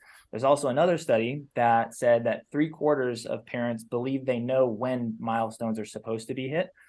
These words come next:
but really only forty-four percent got those numbers right.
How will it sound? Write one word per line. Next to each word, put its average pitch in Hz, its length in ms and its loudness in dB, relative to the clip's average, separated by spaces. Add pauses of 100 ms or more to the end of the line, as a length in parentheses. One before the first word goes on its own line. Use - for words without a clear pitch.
(200)
but 131 140 2
really 147 180 4
only 143 180 0
forty-four 131 720 0 (140)
percent 120 500 -4 (160)
got 120 260 4 (180)
those 120 260 -2
numbers 104 400 -2
right. 101 320 -4